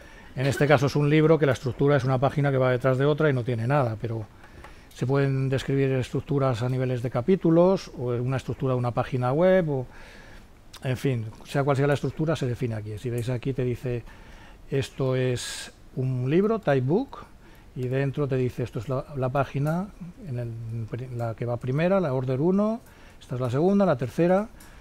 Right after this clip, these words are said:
y va enlazando con, con las U R Ls de la sección de archivo. Y esto sería un mez. Con toda esta información nosotros podemos gestionar perfectamente, pues, los objetos digitales.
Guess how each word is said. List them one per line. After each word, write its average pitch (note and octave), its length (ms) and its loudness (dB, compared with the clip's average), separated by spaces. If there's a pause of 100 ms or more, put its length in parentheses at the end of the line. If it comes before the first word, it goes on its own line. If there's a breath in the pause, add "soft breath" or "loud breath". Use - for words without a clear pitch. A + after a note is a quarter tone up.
(320 loud breath)
y C3+ 100 0
va C#3+ 100 4
enlazando E3 520 4
con, C3+ 460 0
con B2 600 -4
las A#2+ 160 -6
U D3 80 2
R C#3+ 220 2
Ls D#3 160 2
de D#3+ 80 2
la C3+ 60 0
sección B2 320 -2
de A2 60 -6
archivo. A#2 420 -8 (1900 loud breath)
Y C3+ 120 -2
esto C3+ 160 -2
sería A#2+ 200 0
un A#2 120 -2
mez. C3+ 180 -4
Con B2 160 -6
toda D3 120 -2
esta D3+ 120 -4
información C#3+ 520 0
nosotros C3+ 340 -2
podemos B2 320 -4
gestionar B2 400 -4
perfectamente, C3+ 760 -2
pues, B2 200 -10
los A#2+ 120 -10
objetos A2+ 360 -6
digitales. G#2 680 -14